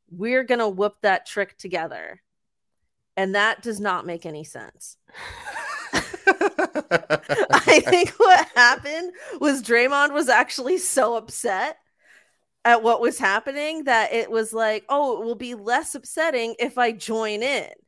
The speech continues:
So then he tried to join in and make fun of it, make light of it, make it less impactful,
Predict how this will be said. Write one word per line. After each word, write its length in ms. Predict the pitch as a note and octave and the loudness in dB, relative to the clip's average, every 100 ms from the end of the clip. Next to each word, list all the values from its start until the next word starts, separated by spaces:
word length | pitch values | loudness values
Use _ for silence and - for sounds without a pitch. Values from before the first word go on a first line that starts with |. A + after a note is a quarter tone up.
| _ _ _ _ | _ _ _ _
So 180 | - C4+ | -8 -4
then 140 | B3 B3 | -2 -4
he 100 | B3 | -8
tried 400 | - B3 B3 B3 | -4 -2 -2 -6
to 100 | A#3 | -10
join 340 | B3 A#3 A3+ | -6 -4 -4
in 240 | F#3+ G#3 A3 | -4 -4 -6
and 100 | G#3 | -4
make 240 | G3+ G3 | -6 -6
fun 220 | - F#3 | -8 -8
of 100 | G3+ | -4
it, 140 | A3 F#3+ | -6 -4
make 180 | F#3 | -8
light 240 | F3 E3+ F#3 | -6 -4 -4
of 80 | G#3+ | -4
it, 120 | F3+ | -4
make 220 | F#3+ F#3 | -6 -4
it 140 | G#3 E3 | -4 -4
less 460 | E3 E3 F#3 - | -6 -4 -4 -4
impactful, 920 | G3 F#3+ E3+ E3+ F#3+ _ A#3+ C4 F4+ | -8 -8 -6 -6 -6 _ -8 -6 -8